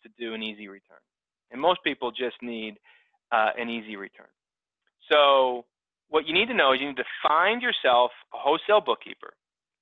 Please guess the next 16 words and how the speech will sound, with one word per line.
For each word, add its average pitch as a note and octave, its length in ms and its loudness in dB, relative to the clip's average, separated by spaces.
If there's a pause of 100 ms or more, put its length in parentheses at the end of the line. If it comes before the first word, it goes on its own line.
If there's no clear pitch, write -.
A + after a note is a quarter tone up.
that'll B2+ 220 2
do C#3 280 2
it C#3 180 0
for B2+ 100 -10
somewhere A#3 260 2
between D3 340 -6
fifty D#3+ 380 -2
and C#3+ 180 -4
seventy-five C3 520 0
dollars. F2 500 -8 (680)
And C#3 460 0
they E3 140 2
work A3 220 2
with A#3 100 0
the - 60 -4
client, F#3 360 2